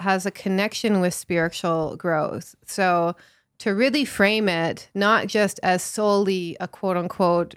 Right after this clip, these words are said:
like, evil or dark thing, because a lot of people associate dark with evil,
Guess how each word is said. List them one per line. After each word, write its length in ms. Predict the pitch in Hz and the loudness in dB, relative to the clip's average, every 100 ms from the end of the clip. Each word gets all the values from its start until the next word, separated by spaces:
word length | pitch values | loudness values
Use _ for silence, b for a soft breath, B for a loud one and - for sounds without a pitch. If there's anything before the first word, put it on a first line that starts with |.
| _ | _
like, 260 | 180 170 - - | -6 -6 -6 -2
evil 460 | 196 185 190 175 | 0 2 4 4
or 100 | 170 | 2
dark 400 | 170 185 175 170 | 4 6 6 2
thing, 460 | - 185 175 170 170 | 0 2 4 4 4
because 260 | 170 180 | 2 0
a 60 | 175 | 2
lot 180 | 175 170 | 2 0
of 60 | |
people 320 | - 175 175 165 | 0 -2 0 -2
associate 580 | - 170 165 165 160 | 0 0 0 -2 0
dark 260 | 170 165 165 | 2 2 2
with 140 | 170 | -2
evil, 560 | - 214 214 175 160 | 0 0 2 4 4